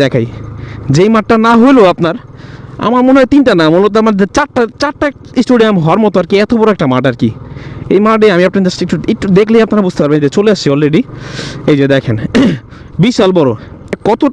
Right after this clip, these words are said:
এই, এই শুধু মাঠটা আজকে কত কিলোমিটার আমি সেটা দেখবো। বঙ্কার মাঠটা আসলে, এই বঙ্কার মাঠটা এই যে দেখেন, আমার এখানে লেখা আছে কত, যে চারশো সত্তর। আমি আসলে এই যে এই সাইডটা দেখেন, এই সাইডটা কিন্তু অনেক বড়, এই সাইডে কিন্তু বিশাল। এই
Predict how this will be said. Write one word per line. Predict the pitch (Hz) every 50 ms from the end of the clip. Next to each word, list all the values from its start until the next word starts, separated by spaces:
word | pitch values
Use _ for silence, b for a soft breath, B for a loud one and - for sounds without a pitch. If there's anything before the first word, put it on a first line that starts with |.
| - - -
এই, | 180 180 - - 208
এই | 240 - -
শুধু | - 254 262 247 214
মাঠটা | 220 214 - - 233 226
আজকে | - - 233 214 -
কত | 233 240 - 294 277
কিলোমিটার | 269 254 220 196 202 190 185 180
আমি | 180 -
সেটা | - 175 165 151
দেখবো। | 156 143 131 123 120 120
বঙ্কার | 120 165 196 - 277 269 262
মাঠটা | 226 - - 226 202
আসলে, | - 214 190 170 196 269 B B B B B B B B
এই | 147 139 139
বঙ্কার | 147 170 196 - 254 247 247
মাঠটা | 226 - - 180 170
এই | 156
যে | 147 151
দেখেন, | 139 135 143 147
আমার | 156 165 175
এখানে | 165 170 180 180 180 185
লেখা | 196 - 196 190
আছে | - - 190 208
কত, | 208 - 233 311 - B B B B B B B B B B 123
যে | 135 156 - -
চারশো | 214 220 196 - 185 165 -
সত্তর। | 214 208 - - 208 156 117 110 - B B B B B B B B B B B 147
আমি | 156 175 185
আসলে | 180 - 208 202 202 -
এই | 202 190
যে | 202 220
এই | -
সাইডটা | 214 190 - 170 156
দেখেন, | 151 - 156 165 208
এই | -
সাইডটা | - 185 - 196 190
কিন্তু | 190 190 190 196 202
অনেক | 190 170 156 151
বড়, | 147 127 107 104 B B B 190
এই | 202 -
সাইডে | 220 196 196 202
কিন্তু | 208 202 196 170
বিশাল। | 185 220 - 175 135 117 123 - -
এই | 214